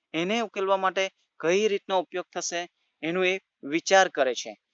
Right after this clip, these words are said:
ત્યારે આપણે આ સમસ્યા અવકાશનો ઉપયોગ કરીએ છીએ, બરાબર?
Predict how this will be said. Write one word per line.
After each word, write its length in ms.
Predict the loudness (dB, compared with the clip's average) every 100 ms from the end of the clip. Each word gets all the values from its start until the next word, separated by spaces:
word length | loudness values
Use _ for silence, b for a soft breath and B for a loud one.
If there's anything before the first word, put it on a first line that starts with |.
| _
ત્યારે 320 | -4 0 0 0
આપણે 360 | -2 0 0 0 _ _ -2
આ 100 | -2
સમસ્યા 640 | -2 -2 0 0 2 2
અવકાશનો 960 | 2 4 4 4 0 _ _ -2 0 0
ઉપયોગ 320 | -2 -4 -2
કરીએ 300 | -2 -2 -2
છીએ, 180 | -4 -2
બરાબર? 360 | 2 2 0